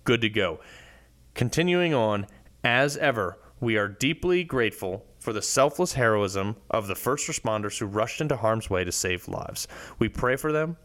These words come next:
for those wounded, and the loved ones of those who have been killed on this dark morning."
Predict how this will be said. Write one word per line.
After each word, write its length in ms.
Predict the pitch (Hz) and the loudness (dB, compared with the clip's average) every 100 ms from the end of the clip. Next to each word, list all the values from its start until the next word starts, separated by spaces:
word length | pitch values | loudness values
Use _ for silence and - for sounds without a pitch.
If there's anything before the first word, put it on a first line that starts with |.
| - - - - - - - | -20 -20 -20 -20 -20 -20 -4
for 100 | - | -2
those 260 | 95 95 - | 0 -2 -2
wounded, 440 | 113 135 143 151 - - - - | -2 0 -2 -6 -12 -20 -16 -6
and 140 | 104 | -2
the 60 | 95 | 0
loved 260 | 98 117 | 0 0
ones 220 | 127 131 127 | -2 -4 -2
of 60 | |
those 240 | 113 107 110 | -2 0 -2
who 60 | |
have 140 | 98 95 | -4 -2
been 120 | 92 | -6
killed 320 | - 107 107 | -2 -2 -2
on 120 | - | -4
this 140 | 90 - | -8 -4
dark 300 | 98 98 - | -2 -2 -4
morning." 340 | 92 - - | -6 -6 -14